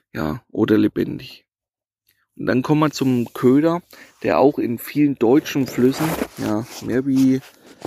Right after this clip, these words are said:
große Kopfschmerzen zerbrei-, äh,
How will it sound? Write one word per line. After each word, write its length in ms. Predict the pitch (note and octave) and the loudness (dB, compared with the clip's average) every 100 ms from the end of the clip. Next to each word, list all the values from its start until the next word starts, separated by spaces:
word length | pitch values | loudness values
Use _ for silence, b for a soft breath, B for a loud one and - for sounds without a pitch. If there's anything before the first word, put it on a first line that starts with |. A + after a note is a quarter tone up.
| - - - - - - - - - - - | -14 -12 -12 -12 -16 -14 -10 -6 -4 -4 0
große 540 | B2+ D3 E3+ F3 D#3 - - | 4 4 4 2 2 -2 -6
Kopfschmerzen 720 | E3+ - - B2+ C3+ - C3+ | -6 -4 -2 0 0 -2 -4
zerbrei-, 520 | - C3+ - G2 B2 | -4 -4 -2 0 2
äh, 420 | D3 - B2+ A#2+ | 2 4 4 4